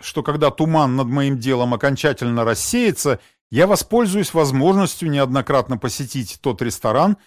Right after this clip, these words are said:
и с удовольствием вновь отведаю тамошние блюда. Причём приду туда не один, а с моим хорошим знакомым,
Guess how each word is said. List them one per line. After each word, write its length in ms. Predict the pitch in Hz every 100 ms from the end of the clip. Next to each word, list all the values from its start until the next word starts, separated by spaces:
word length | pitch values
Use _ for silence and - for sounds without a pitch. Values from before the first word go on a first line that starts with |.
| _ _
и 120 | 117
с 80 | -
удовольствием 680 | 131 117 131 185 - 220 180
вновь 360 | 123 151 139
отведаю 480 | 120 107 123 160 170
тамошние 560 | - 120 113 - 151 160
блюда. 400 | 165 131 95 87 _ _ _ _ -
Причём 400 | 117 - 214 214
приду 320 | 160 135 202
туда 280 | 190 147 170
не 140 | 156
один, 640 | 123 104 107 170 139 87
а 120 | - 107
с 120 | -
моим 240 | 110 110
хорошим 480 | 104 110 156 190 214
знакомым, 800 | 123 135 - 131 170 185 180